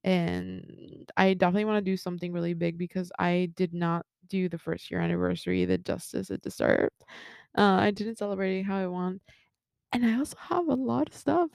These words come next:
that I can do for the podcast now that I'm so, so, so excited.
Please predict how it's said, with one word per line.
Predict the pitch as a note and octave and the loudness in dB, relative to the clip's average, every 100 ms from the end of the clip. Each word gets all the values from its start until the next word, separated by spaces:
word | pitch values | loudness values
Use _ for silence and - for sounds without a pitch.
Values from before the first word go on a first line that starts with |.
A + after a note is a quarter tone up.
| _ | _
that | B3+ | -4
I | |
can | C4 B3 | -2 -4
do | A#3 A#3+ | 0 0
for | B3 | 4
the | A#3+ | 2
podcast | A#3 A3+ A#3 C4+ C4+ - | 2 0 0 0 0 2
now | C4+ C4 C4+ C#4 - - - _ - | 2 4 6 4 0 -18 -20 _ 2
that | |
I'm | A3 G#3+ | 4 4
so, | G#3 | 4
so, | G#3 A3+ | 4 4
so | - A3 | 2 0
excited. | A3+ - F#3+ F#3 G#3 A3 | 0 2 4 6 6 4